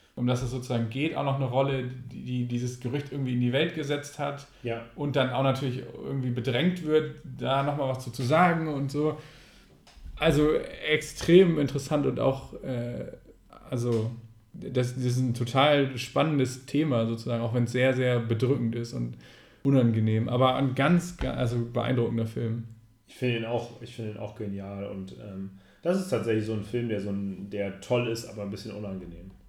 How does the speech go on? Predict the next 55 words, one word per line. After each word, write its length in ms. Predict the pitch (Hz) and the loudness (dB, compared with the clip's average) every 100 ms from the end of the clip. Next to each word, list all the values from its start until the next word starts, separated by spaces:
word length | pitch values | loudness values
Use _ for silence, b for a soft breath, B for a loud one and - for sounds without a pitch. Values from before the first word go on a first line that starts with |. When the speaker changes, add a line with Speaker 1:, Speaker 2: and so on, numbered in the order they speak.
| - | -12
Speaker 1:
Ja, 380 | 123 110 123 131 | -6 -2 -2 0
der 140 | 113 110 | 0 0
ist, 100 | 107 - | 0 0
also 200 | 127 131 | 4 4
es 160 | 135 | 6
geht 140 | 147 170 | 6 6
halt 200 | 156 131 | 6 6
sehr 240 | 139 143 | 6 6
unangenehm, 340 | 143 156 139 131 | 4 4 4 4
es 100 | 120 | 0
ist 60 | |
sowieso 240 | 131 110 139 | 0 2 4
ein 80 | 139 | 4
unangenehmes 480 | 127 127 117 113 | 2 4 2 2
Thema 320 | - 165 180 143 | 0 0 4 4
und 80 | 131 | 4
dann 200 | 135 127 | 2 0
hat 100 | 151 | 0
er 80 | |
die 80 | 135 | 2
ganze 160 | 139 147 | 2 2
Zeit 80 | 143 | 0
diese 140 | 143 | 0
Atmo-, 200 | 131 127 | 0 0
so 120 | 127 | 0
eine 100 | 127 | 0
unterschwellige 680 | 139 170 170 - 147 143 131 | 2 4 4 2 0 2 2
Atmosphäre 500 | 127 120 - 156 143 | 0 -4 -2 0 2
und 200 | 135 135 B B B B B B - | 0 -2 B B B B B B -4
ja, 520 | 139 160 139 - - - _ | 0 2 0 -4 -12 -20 _
also 180 | 123 127 | -2 2
der 80 | 127 | 4
Film 160 | 156 | 4
macht 180 | 151 147 | 2 2
das 140 | 135 117 | 0 6
sehr, 220 | 139 160 | 6 6
sehr 160 | 143 | 4
gut 300 | 127 135 165 | 2 0 0
damit 320 | 135 127 120 120 | 2 2 0 -2
sozusagen, 540 | 117 - 120 120 117 | -8 -6 -4 -2 -2
das 300 | 113 110 - b b b | -4 -6 -14 b b b
zu 80 | 120 | -8
zeigen, 540 | 113 - 135 127 123 113 | -4 2 4 4 2 2
wie 80 | |
so 160 | 113 113 | 2 0
Gerüchte, 720 | 113 113 135 - 127 120 95 - - _ _ - | 0 0 0 0 -4 -2 -4 -8 -18 _ _ -6
was 180 | 123 | -6
für 100 | - | -2
eine 120 | 117 110 | -2 0
zersetzende 640 | 123 117 123 123 117 113 | 0 0 -2 0 0 0
Wirkung 240 | 123 123 | -2 -4
die 140 | 113 113 | -4 -4
auch 120 | 110 | -4
haben. 340 | 113 113 117 - | -6 -4 -6 -4
Speaker 2:
Ja. 220 | 110 | -4